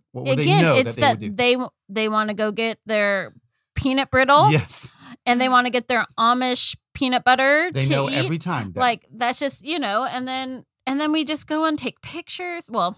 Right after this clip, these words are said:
Speaker 2: not of the Amish. We don't need
Speaker 1: Right.
Speaker 2: those emails. But, like, we just would have fun. And it was things like stopping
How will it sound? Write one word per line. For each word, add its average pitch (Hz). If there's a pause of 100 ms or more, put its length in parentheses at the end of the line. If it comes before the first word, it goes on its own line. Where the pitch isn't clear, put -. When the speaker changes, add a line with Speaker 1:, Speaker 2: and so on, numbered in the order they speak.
Speaker 2:
not 190
of 240
the 285
Amish. 233 (260)
We 185
don't 170
need -
Speaker 1:
Right. -
Speaker 2:
those 240
emails. 185
But, 220
like, 214 (360)
we 294
just 370
would 427
have 403 (140)
fun. 339
And 285
it 302
was 349
things 392
like 349 (280)
stopping 320